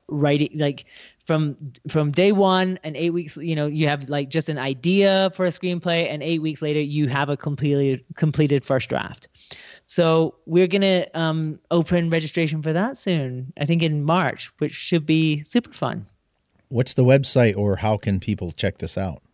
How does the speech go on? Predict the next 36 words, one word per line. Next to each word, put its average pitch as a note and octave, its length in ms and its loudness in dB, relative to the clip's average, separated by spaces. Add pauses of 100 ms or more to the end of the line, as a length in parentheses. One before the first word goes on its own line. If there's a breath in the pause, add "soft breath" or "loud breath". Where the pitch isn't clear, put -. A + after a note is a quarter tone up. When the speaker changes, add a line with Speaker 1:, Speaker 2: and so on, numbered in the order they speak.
(340)
Speaker 1:
It's, F#3+ 300 -2
um, F#3+ 300 2
my A3 160 2
website G#3+ 340 0
is, D3 280 -6 (140)
uh, D3 360 -4
dianebell D3 680 -2
dot C3 220 -6
com. B2 400 -10 (100)
It's D#3 140 -14
so C#3+ 120 -6
easy. C3 300 -4
Diane C#3+ 480 0
with C3+ 160 -2
one C3+ 220 0
N, C3+ 240 0
D C3+ 200 -2
I C3+ 100 2
A C3 280 0
N C3 240 -2
E C3+ 420 0 (200)
B C3 240 2
E A#2+ 40 2
L B2 200 2
L C3+ 180 2
dot B2+ 220 -2
com. B2+ 500 0 (100)
And, C#3+ 400 2 (500 loud breath)
um, C#3+ 500 -2
I'm D#3 160 0
also D#3+ 240 2
on D3 60 -4
Instagram C#3+ 460 -2
every C3+ 160 -2
day C3+ 440 0 (240)
at - 440 -6